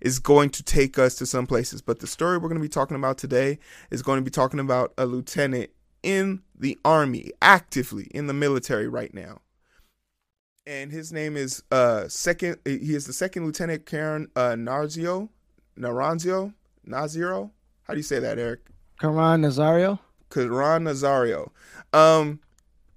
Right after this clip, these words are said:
Speaker 1: and this story right here has so many weird layers to it, but I just
Speaker 2: Hmm.
Speaker 1: wanna ask a question, Eric.
Speaker 2: Yeah.
Speaker 1: When Colin Kaepernick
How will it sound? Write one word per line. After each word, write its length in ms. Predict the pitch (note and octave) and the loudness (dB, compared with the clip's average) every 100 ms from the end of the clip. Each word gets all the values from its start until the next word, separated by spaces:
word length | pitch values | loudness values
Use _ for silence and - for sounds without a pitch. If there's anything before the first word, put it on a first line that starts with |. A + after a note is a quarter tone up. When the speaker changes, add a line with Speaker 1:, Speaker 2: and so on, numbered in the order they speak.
| _ _ _ _ - | _ _ _ _ 4
Speaker 1:
and 300 | F#3 F3 D3+ | 6 6 2
this 260 | C#3 A4+ | 6 6
story 800 | - - - - - G#3 F#3 D3+ | 6 -4 -6 -2 8 10 10 8
right 240 | D3 C#3+ D#3 | 6 6 6
here 220 | D#3+ D3 | 4 4
has 260 | D#3 C#3 | 6 4
so 400 | - - - G3+ | 2 -6 -2 -2
many 300 | G#3 G3+ F#3+ | 0 -2 -2
weird 520 | E3 C3+ D3+ E3+ E3+ C#3 | -4 0 4 4 2 0
layers 540 | C3 D3 D#3+ E3 D#3+ | 2 4 4 2 -4
to 320 | - F#3+ F3 | -4 -4 2
it, 200 | F#3 - _ _ _ _ _ - | 2 2 _ _ _ _ _ 4
but 380 | E3 D3 - _ _ - | 8 8 4 _ _ 4
I 100 | F#3+ | 4
just 260 | A#3 G4 | 4 0
Speaker 2:
Hmm. 60 | D#4+ | 0
Speaker 1:
wanna 200 | C#4+ A3 | 0 2
ask 480 | F3 F3 - - - | 4 4 2 -8 -2
a 80 | D3+ | -2
question, 560 | - - C3+ - A2+ G#2 | -2 4 4 4 -4 -2
Eric. 360 | A2+ A2+ - _ _ _ _ _ _ _ _ _ | -2 -2 -6 _ _ _ _ _ _ _ _ _
Speaker 2:
Yeah. 220 | E2+ F2 - _ _ _ _ _ _ _ _ _ _ _ _ _ _ _ _ _ _ _ _ _ _ _ _ _ - | -20 -20 -20 _ _ _ _ _ _ _ _ _ _ _ _ _ _ _ _ _ _ _ _ _ _ _ _ _ 0
Speaker 1:
When 360 | D#3 E3+ E3 | 8 8 8
Colin 540 | D3+ - A3+ D4+ F#4 E4 | 4 8 10 10 6 2
Kaepernick 800 | - G#3+ G3 F#3+ D#3+ C#3+ C#3 | 8 8 8 6 4 2 0